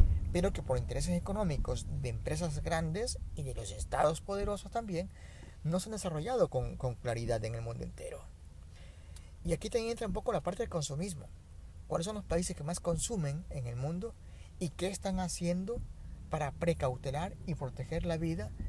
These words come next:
proteger el ambiente, proteger la economía de su, de, de sus poblaciones? O sea, aquí hay una cuestión, yo creo que es un, debe ser un debate mundial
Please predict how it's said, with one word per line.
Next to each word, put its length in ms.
proteger 440
el 100
ambiente, 540
proteger 420
la 80
economía 460
de 80
su, 140
de, 160
de 120
sus 120
poblaciones? 720
O 40
sea, 100
aquí 120
hay 60
una 100
cuestión, 420
yo 100
creo 140
que 80
es 80
un, 200
debe 180
ser 100
un 60
debate 360
mundial 540